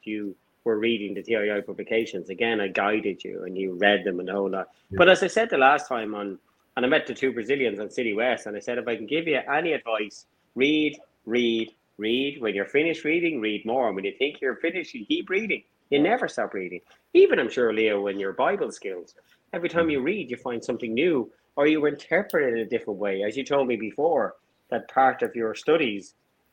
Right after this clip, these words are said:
Speaker 1: is how you interpret certain scriptures and stuff like that. Am I right? So, <clears throat> and everybody's interpretation is different.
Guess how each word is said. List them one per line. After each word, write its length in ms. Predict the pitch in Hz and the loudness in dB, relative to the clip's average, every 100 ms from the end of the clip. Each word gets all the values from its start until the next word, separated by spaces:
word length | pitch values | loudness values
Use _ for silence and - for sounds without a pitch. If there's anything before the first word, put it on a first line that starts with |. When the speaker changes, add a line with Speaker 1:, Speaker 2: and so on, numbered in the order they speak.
| - | -6
Speaker 1:
is 120 | 123 | -2
how 140 | 135 127 | 0 2
you 200 | 123 113 | 2 0
interpret 540 | 110 135 127 - 110 | 0 -2 0 -2 -4
certain 440 | - 123 - 110 107 | 2 2 2 -8 -6
scriptures 460 | - 151 - 110 | 0 2 2 -2
and 100 | 107 | -2
stuff 180 | 110 98 | -6 -6
like 120 | 104 | -4
that. 100 | 104 | -2
Am 100 | 110 | -2
I 60 | 123 | 0
right? 320 | 127 151 175 - _ _ | 2 0 -2 -12 _ _
So, 400 | - 170 156 - - - - - | 4 6 6 4 -8 -20 -6 2
<clears throat> 180 | - 247 | 6 8
and 520 | 339 226 185 - 165 | 8 6 4 0 -2
everybody's 560 | 170 160 151 147 143 139 | -2 -2 -4 -4 -6 -10
interpretation 720 | 131 165 - - 147 147 127 | -8 -8 -6 -10 -10 -10 -10
is 100 | 110 | -12
different. 460 | 110 170 - 120 | -4 -4 -4 -10